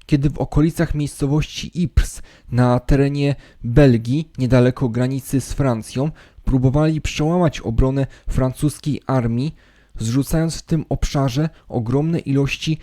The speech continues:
gazu bojowego. W ten oto sposób pod Ypres w roku tysiąc dziewięćset piętnastym doszło do pierwszego dużego ataku z udziałem gazu bojowego. Konkretnie Niemcy użyli podczas tego ataku tak zwanego gazu musztardowego,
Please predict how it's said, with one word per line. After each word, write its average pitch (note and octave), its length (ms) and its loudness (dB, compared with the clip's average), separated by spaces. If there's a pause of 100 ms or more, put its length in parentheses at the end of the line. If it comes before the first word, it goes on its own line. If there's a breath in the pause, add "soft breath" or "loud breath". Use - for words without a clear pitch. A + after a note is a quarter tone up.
(180 soft breath)
gazu C3 380 2
bojowego. B2+ 640 4 (240)
W - 120 -10
ten E3 240 4
oto E3+ 220 0
sposób - 560 2 (260 soft breath)
pod D3+ 200 6
Ypres - 440 -4
w A#2+ 60 -4
roku C3+ 280 2
tysiąc A#2+ 240 2
dziewięćset D#3 300 -4
piętnastym - 640 -2 (260 soft breath)
doszło C#3 340 4
do C#3 100 2
pierwszego C#3+ 500 2
dużego D3 540 0 (280)
ataku D3 480 0 (220 loud breath)
z - 100 -4
udziałem C3 520 4
gazu C#3+ 300 4
bojowego. A2 640 2 (580 soft breath)
Konkretnie B2 680 4 (180)
Niemcy C#3+ 400 2
użyli D#3+ 480 6 (280 soft breath)
podczas D3 340 4
tego D#3+ 180 2
ataku D3+ 340 2
tak C3+ 180 0
zwanego C#3+ 340 2
gazu C#3+ 440 0 (220 soft breath)
musztardowego, C#3+ 920 2